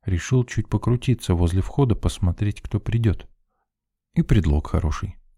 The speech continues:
Трава была усыпана мелкими жёлтыми фруктами, почти не побитыми. Где-то с полчаса я прикидывался любителем жердел,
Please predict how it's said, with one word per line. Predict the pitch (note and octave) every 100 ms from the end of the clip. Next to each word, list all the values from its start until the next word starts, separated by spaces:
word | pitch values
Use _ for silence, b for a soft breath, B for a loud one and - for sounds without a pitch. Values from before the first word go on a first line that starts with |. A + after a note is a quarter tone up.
| -
Трава | F#2 F#2+ C#3
была | A2 F2+
усыпана | G2 F#2 A2 F#2 F2
мелкими | F2+ A#2+ A2 - F2
жёлтыми | E2+ G#2 G2+ G2 G2
фруктами, | G2 F2 - C#2 - _ _ _ _
почти | - A2+ - A#2
не | G#2
побитыми. | F#2+ G#2 F#2+ - E2 - - _ _ _ _ _ _ _ _ -
Где-то | E2 F2 F2+ D#2+
с | -
полчаса | F2 E2+ - D#2+ - A2+
я | G2 F#2+
прикидывался | G#2 G#2 C#3+ C#3 B2 - G#2
любителем | G2 G#2 - G2+ F#2+
жердел, | F2+ E2+ F2 G#2 C#3 C#3